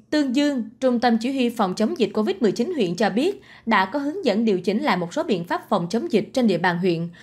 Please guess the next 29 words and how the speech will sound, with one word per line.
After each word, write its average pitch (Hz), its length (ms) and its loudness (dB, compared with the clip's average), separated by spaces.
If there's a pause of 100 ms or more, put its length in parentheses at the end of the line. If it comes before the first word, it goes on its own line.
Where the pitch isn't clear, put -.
(240)
Cụ 262 120 2
thể, 254 180 4
việc 247 220 -2
xét 359 220 -4
nghiệm 202 180 0
sars 349 340 -6
cov 226 240 0
hai 214 220 2
được 202 220 0
thực 214 160 -4
hiện 175 260 -2
theo 262 180 0
địa 202 160 2
bàn 190 280 2
nguy 240 120 4
cơ 240 240 2
và 220 140 -2
nhóm 190 320 -2
nguy 233 140 2
cơ 226 280 4 (280)
theo 254 180 4
quy 247 160 -2
định, 170 260 2 (240)
xét 381 240 -2
nghiệm 196 240 0
tầm 196 200 2
soát, 320 280 -2 (200)
ngẫu 208 180 4
nhiên, 240 320 4